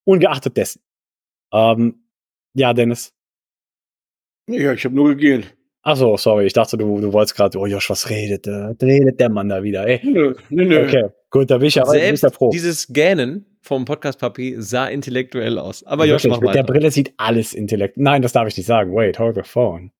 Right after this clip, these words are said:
Speaker 1: Ähm, wo war ich? Also, ähm, letzte Mal, dass, dass wir in Chicago gespielt haben und auch, dass Kyler oder die Arizona Cardinals gegen die Chicago Bears gespielt haben, übrigens natürlich die älteste Rivalry in der N F L-Geschichte, wer es nicht weiß.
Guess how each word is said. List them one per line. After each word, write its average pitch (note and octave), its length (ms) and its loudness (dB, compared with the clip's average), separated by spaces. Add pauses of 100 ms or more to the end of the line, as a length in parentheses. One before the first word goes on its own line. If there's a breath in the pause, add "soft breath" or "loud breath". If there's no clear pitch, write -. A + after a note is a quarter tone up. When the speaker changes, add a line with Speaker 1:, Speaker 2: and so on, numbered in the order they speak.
(480)
Speaker 1:
Ähm, A2 340 0 (1400)
wo C#3 160 2
war C3 200 0
ich? - 200 -8 (920)
Also, C3+ 420 -2 (500)
ähm, C3 600 2 (760)
letzte A#3 300 -2
Mal, F#3 200 2
dass, D3 300 -2
dass C3+ 260 0
wir G3 360 2
in F#3 100 2
Chicago C#3 440 -2
gespielt D#3 420 -6
haben C#3 200 0
und B2 60 -4
auch, A2+ 80 0
dass A2+ 180 -4
Kyler C3 460 2
oder A2+ 140 0
die A2 60 0
Arizona G#2+ 340 -2
Cardinals A#2+ 400 0
gegen A2 180 -4
die A2 80 -2
Chicago G#2 380 -2
Bears G#2+ 180 0
gespielt - 340 -2
haben, A#2+ 240 2
übrigens G2+ 300 -2
natürlich G2+ 260 -6
die G2+ 100 -4
älteste G#2 280 -4
Rivalry G#2 480 0
in G2+ 80 -2
der G2+ 60 -2
N G2+ 60 -4
F G#2 120 -6
L-Geschichte, B2+ 520 0
wer F#2+ 100 -2
es - 80 -8
nicht G2 140 -12
weiß. C3+ 280 2